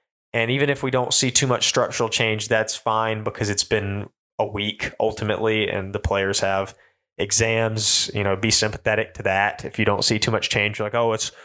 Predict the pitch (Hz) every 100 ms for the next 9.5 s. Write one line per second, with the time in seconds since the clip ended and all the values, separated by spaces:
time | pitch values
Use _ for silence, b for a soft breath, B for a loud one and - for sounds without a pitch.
0 | B B - 165 147 151 131 - 139 139
1 | 123 - 139 120 127 123 123 123 123 127
2 | 123 123 120 113 117 131 135 131 160 151
3 | 147 120 107 107 104 104 101 101 - -
4 | - _ _ _ _ _ 110 123 135 127
5 | - 139 135 - - 131 120 123 - 120
6 | 120 120 _ - 123 120 117 131 123 117
7 | - - 123 113 110 - 117 110 117 110
8 | 113 107 113 107 104 107 107 113 107 101
9 | 98 101 87 - -